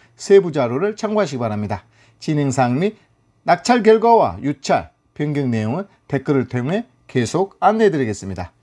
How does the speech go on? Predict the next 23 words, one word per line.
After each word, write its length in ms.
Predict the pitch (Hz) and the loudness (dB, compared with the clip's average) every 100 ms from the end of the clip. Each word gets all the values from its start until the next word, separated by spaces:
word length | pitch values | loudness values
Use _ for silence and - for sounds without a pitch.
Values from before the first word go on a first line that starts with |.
| _ _ - | _ _ -8
여러분의 480 | 123 127 127 175 226 | -4 -2 -2 -4 -8
성공 440 | - 247 262 254 220 | -6 -2 2 0 0
투자를 420 | 196 170 214 214 | 0 2 0 -2
기원합니다. 600 | 214 190 135 101 90 80 _ _ _ _ _ _ _ _ _ _ _ _ _ _ - | -4 -2 -2 -4 -6 -12 _ _ _ _ _ _ _ _ _ _ _ _ _ _ 0
지금까지 420 | 247 262 262 269 | 2 2 2 2
서울 280 | 247 269 202 | 2 2 2
은평구 640 | 214 214 247 254 247 202 | 2 0 -2 0 0 0
불광동 580 | 156 156 185 190 180 110 | 0 -2 -2 0 -2 -2
근린주택 760 | 185 196 190 180 - 185 101 | -4 -2 -2 -6 -4 -4 -4
꼬마 280 | - 180 196 | -4 0 0
빌딩 300 | 190 147 127 | 0 -4 -4
경매 280 | - 123 147 | -4 -4 -2
물건을 420 | 143 127 143 220 - _ _ | -4 -4 -6 -6 -10 _ _
부동산 500 | 160 156 147 143 127 | -6 -2 0 0 0
경매 280 | 123 127 123 | 0 0 0
전문가 500 | 123 117 120 180 - _ | -2 -2 0 0 -2 _
황금 360 | - 247 254 247 | -4 0 2 2
나침판에 460 | 226 214 190 196 | 0 -2 -2 -2
소개해드렸습니다. 840 | 180 185 180 127 - 107 101 90 - _ _ 123 | 0 -2 -2 -2 -4 -6 -8 -8 -12 _ _ -8
영상이 320 | 127 131 113 | -2 0 0
도움되셨다면 760 | 113 113 107 113 123 151 226 - _ _ | -2 -2 -4 -4 -4 -2 -4 -8 _ _
구독, 440 | 151 143 214 - _ _ | 0 2 2 0 _ _
좋아요, 500 | - 147 147 180 214 | -2 2 2 0 -2